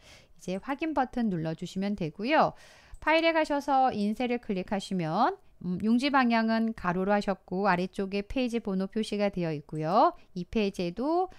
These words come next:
일 행과 이 행이 반복해서 표시된 걸 확인할 수가 있습니다. 다음은 문제 이 번 계산 작업을 보도록 하겠는데요. 계산 작업의 첫 번째 문제입니다.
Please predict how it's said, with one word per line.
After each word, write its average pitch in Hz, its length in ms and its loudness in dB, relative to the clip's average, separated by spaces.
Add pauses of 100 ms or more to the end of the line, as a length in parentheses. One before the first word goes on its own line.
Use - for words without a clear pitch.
(120)
일 240 240 0
행과 226 500 2
이 185 220 -2
행이 196 480 -2
반복해서 190 760 -2
표시된 175 440 -6
걸 226 340 -2
확인할 226 360 -4
수가 147 260 -10
있습니다. 151 680 -6 (920)
다음은 247 560 6
문제 254 640 4 (100)
이 247 220 2
번 156 340 4
계산 320 380 4
작업을 220 540 2
보도록 160 400 -8
하겠는데요. 175 880 0 (400)
계산 320 340 6
작업의 247 680 6
첫 311 200 -2
번째 285 320 2
문제입니다. 175 1000 0